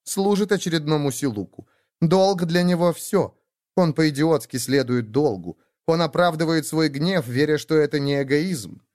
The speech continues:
К сожалению, ярость Кевы сейчас направлена на тебя. Она помолчала,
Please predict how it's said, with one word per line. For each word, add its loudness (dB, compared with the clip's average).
К -14
сожалению, 2
ярость -2
Кевы 0
сейчас -2
направлена 0
на -2
тебя. -8
Она 2
помолчала, -2